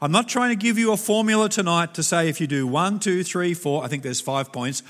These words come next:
five, then God's gonna do amazing things. But I do know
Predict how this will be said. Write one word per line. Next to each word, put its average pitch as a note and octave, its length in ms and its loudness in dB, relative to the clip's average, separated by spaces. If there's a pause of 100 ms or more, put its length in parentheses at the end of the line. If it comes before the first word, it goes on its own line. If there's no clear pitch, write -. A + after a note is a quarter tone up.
five, E3 800 0
then G3 260 2
God's E3 300 2
gonna E3+ 200 2
do D#3+ 300 2
amazing C#3+ 540 2
things. D#3 520 2 (2000)
But C#3 220 2
I D#3+ 160 6
do A#3+ 340 0
know B2+ 520 0